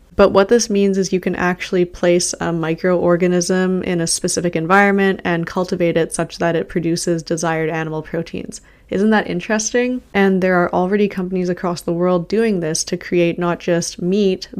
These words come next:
but animal products in general. New Culture in the U S, for example, uses precision fermentation to create casein to make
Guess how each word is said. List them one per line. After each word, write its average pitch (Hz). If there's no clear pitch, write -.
but 170
animal 175
products 175
in 185
general. 190
New 208
Culture 202
in 180
the 175
U 180
S, 175
for 185
example, 170
uses 170
precision 170
fermentation 190
to 202
create 180
casein 170
to 196
make 170